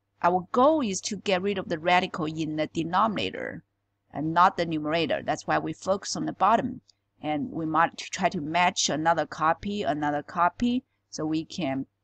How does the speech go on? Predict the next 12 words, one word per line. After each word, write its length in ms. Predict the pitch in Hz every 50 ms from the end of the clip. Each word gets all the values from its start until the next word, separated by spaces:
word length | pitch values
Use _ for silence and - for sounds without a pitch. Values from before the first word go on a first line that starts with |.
| _ _ _ -
uh, 120 | - 143
get 260 | 139 - 175 165 147 -
two 160 | - 226 208
copies 580 | - 208 208 196 196 - 226 233 233 226 -
and 320 | - - 151 147 139 135 -
to 120 | - 165
get 220 | - - 160 151 147
rid 140 | 156 160
of 140 | 156 143 147
the 80 | 151 139
radical 340 | 143 151 143 139 - 139 -
sign. 260 | - - 143 87